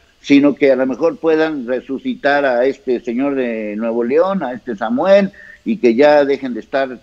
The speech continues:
tirándole por todos lados, y quitando esos, pues no, no veo a nadie más. Y de parte del P R D, pues obviamente el P R D ya es una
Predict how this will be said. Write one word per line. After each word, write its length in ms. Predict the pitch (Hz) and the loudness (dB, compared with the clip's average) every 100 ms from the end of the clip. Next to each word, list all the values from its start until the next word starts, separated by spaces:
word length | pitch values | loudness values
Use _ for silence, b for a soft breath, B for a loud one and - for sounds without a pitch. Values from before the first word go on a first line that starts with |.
| _ _ | _ _
tirándole 520 | 120 135 165 143 123 | -4 -2 -4 -6 -8
por 200 | 113 120 | -8 -10
todos 340 | 110 160 160 147 | -4 -2 -2 -2
lados, 440 | 180 196 202 190 b b b - | 0 2 2 -2 b b b -6
y 160 | - | -6
quitando 600 | - 156 - 214 220 202 | -2 -4 0 0 2 2
esos, 380 | 208 208 220 208 - | 2 0 -4 -4 -8
pues 180 | 131 120 | -8 -6
no, 220 | 147 160 - | -4 -6 -6
no 200 | 135 160 | -2 2
veo 220 | 147 139 | 4 4
a 40 | 123 | 2
nadie 320 | 110 104 95 | -2 -2 -4
más. 200 | 87 82 _ B B B | -6 -12 _ B B B
Y 120 | - | 2
de 140 | 180 208 | 4 4
parte 440 | 208 262 240 254 | 2 -2 -2 -4
del 200 | 202 175 | -4 -4
P 100 | - 214 | -6 -6
R 180 | 208 | -4
D, 140 | 175 180 | -4 -6
pues 180 | 131 139 | -8 -8
obviamente 460 | 156 143 151 139 | -4 -4 -6 -6
el 100 | 107 | -6
P 100 | 135 | -4
R 160 | 139 127 | -4 -2
D 180 | 123 123 | -4 -2
ya 200 | 120 113 | -2 -2
es 180 | 110 | -4
una 320 | 123 120 107 | -6 -6 -6